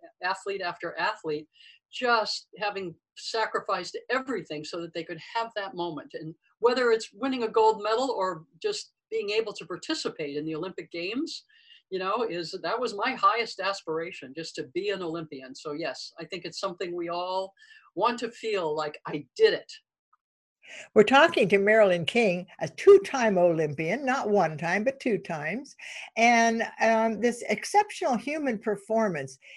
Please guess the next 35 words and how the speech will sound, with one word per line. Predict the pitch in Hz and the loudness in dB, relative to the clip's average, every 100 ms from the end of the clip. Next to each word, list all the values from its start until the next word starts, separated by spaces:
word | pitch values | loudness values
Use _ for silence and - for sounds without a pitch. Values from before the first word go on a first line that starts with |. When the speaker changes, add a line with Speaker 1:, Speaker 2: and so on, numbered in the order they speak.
| - | -2
Speaker 2:
is | 208 214 | 0 2
an | 220 | 0
amazing | 196 214 302 381 392 349 311 240 208 | 0 0 2 4 6 4 4 0 0
trick | - 269 254 - | 0 -2 0 -2
that | 165 | -2
she | - 247 | -2 0
has | 214 196 | 2 2
been | 190 175 | -2 -4
teaching | - 220 220 175 | -4 -6 -4 -6
people. | - 151 190 | -4 -6 -4
And | 226 | -2
I'm | 359 415 | 0 2
not | 381 262 | 2 0
sure | - 247 | 2 2
it's | 233 196 | 4 0
a | |
trick | 196 226 220 214 | -2 0 2 2
or | 175 | 0
if | 175 | 2
it's | 208 175 | -2 -2
a | |
mindset. | 160 170 180 180 170 - 156 127 - - - | -2 2 2 2 -2 -2 0 0 -2 -12 0
I'm | 226 320 277 | 4 6 8
Barbara | 226 202 196 | 8 10 6
Gahn | 156 160 165 | 4 2 2
Mueller, | 165 165 185 | 4 6 6
and | 220 196 | 6 6
I | 269 302 | 4 6
welcome | 202 208 196 180 156 | 8 8 6 0 0
you | 147 | -2
to | 180 | 0
the | 151 | 0
next | 160 160 - - | 2 0 0 -4
fifteen | 170 135 - 165 151 147 | -4 -4 -2 0 0 0
minutes. | 151 196 254 - | 2 4 2 -4